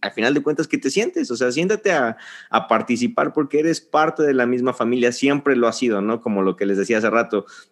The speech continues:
es una forma de, de mostrar una verdad que ya existe, o sea, no es algo que, que es un, un paso a, sino es algo que ya es real. Entonces, eso es algo que también como que se me vino a la mente de, de Wesley, que,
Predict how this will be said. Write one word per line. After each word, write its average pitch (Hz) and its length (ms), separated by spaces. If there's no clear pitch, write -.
es - 440
una 131 240
forma 127 360
de, 107 360
de 107 160
mostrar 110 480
una 135 180
verdad 117 340
que 104 220
ya 120 320
existe, - 540
o - 40
sea, 104 200
no 113 180
es 110 140
algo 117 240
que, 92 400
que 120 100
es 117 100
un, 127 300
un 127 260
paso 117 460
a, 98 320
sino 104 340
es 107 120
algo 113 260
que 92 240
ya 107 320
es 101 140
real. 90 420
Entonces, 107 540
eso 127 160
es 123 80
algo 123 180
que 107 140
también 104 240
como 123 220
que 104 100
se 113 80
me 104 80
vino 120 160
a - 20
la 117 80
mente 113 260
de, 101 240
de 98 140
Wesley, 127 540
que, 90 400